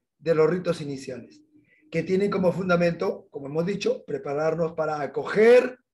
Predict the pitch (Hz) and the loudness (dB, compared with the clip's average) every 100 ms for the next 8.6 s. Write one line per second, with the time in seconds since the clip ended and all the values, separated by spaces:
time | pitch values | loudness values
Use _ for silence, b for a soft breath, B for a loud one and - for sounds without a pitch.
0 | _ _ _ _ _ 120 123 123 135 180 | _ _ _ _ _ -10 -8 -4 0 2
1 | 202 202 202 202 202 - _ _ _ _ | 2 2 -2 -6 -8 -16 _ _ _ _
2 | _ _ - 233 247 - - 170 160 139 | _ _ -6 -4 -4 -10 -12 -10 -10 -12
3 | 170 185 180 - - 147 143 131 143 156 | -8 -6 -8 -12 -10 -10 -6 -2 2 2
4 | 147 147 - - 165 156 156 - 135 113 | 2 -4 -12 -14 -6 -6 -6 -8 -14 -14
5 | 104 156 156 147 123 117 113 - _ _ | -2 -2 -2 -4 -8 -8 -12 -20 _ _
6 | _ _ _ _ _ _ _ _ _ _ | _ _ _ _ _ _ _ _ _ _
7 | _ _ _ - 196 214 208 208 208 214 | _ _ _ -4 0 2 4 4 4 4
8 | 214 214 - 220 - | 4 4 2 -2 -2